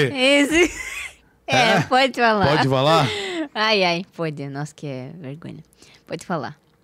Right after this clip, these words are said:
Speaker 2: E em português, como é que é?
Speaker 1: Eu não vou falar.
Speaker 2: Tá bom, não quer falar, tudo bem, eu também não vou insistir, eu já fiz meu, meu papelão aqui, ó, que a galera quer ouvir palavrão já tá aí, galera, então tá aí safe, hein? Ó,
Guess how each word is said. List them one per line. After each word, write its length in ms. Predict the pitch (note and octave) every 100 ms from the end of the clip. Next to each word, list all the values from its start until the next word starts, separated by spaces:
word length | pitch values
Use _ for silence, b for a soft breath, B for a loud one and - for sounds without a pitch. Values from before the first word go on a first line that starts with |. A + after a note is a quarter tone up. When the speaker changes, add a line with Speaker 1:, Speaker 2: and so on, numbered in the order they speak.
| _ _
Speaker 2:
E 80 | D3
em 60 |
português, 420 | C#3 D3 C3+ D3 C#3
como 140 | B2+
é 20 |
que 100 | A#2+
é? 220 | C#3+ F3+ G3 b b _ _
Speaker 1:
Eu 120 | G#3
não 120 | B3+
vou 120 | E3+
falar. 240 | D3+ - - _ -
Speaker 2:
Tá 80 | -
bom, 140 | F2+ - -
não 60 | A2+
quer 100 | -
falar, 300 | - G2 G#2
tudo 220 | - F2
bem, 240 | D#2+ F#2+ G#2+
eu 60 | F#2
também 180 | F#2
não 80 | G2+
vou 120 | G2
insistir, 420 | G2 - - - A2+
eu 60 | G#2
já 140 | A2
fiz 200 | G#2+ A2
meu, 200 | G#2+ G2 B B B -
meu 100 | G#2
papelão 600 | G#2+ F#2+ A2 G2+ G#2+ G2+
aqui, 400 | A2 G#2+ A#2+ B2+
ó, 80 | G#2
que 80 | A#2+
a 40 |
galera 260 | A#2 A#2+ A#2
quer 180 | A2 B2+
ouvir 160 | A2+
palavrão 480 | A#2 B2+ B2 A#2 C3
já 140 | C3+ C3
tá 140 | D#3
aí, 180 | C#3 A2+
galera, 340 | A2 G#2+ G#2
então 640 | G#2 G2 B2 C3 D3 D3 C#3+ b b b _
tá 100 | A#2+
aí 120 | C#3+
safe, 500 | - B2 A2 G2 A#2+
hein? 160 | A#2 G#2 B B -
Ó, 320 | D3 E3 A2+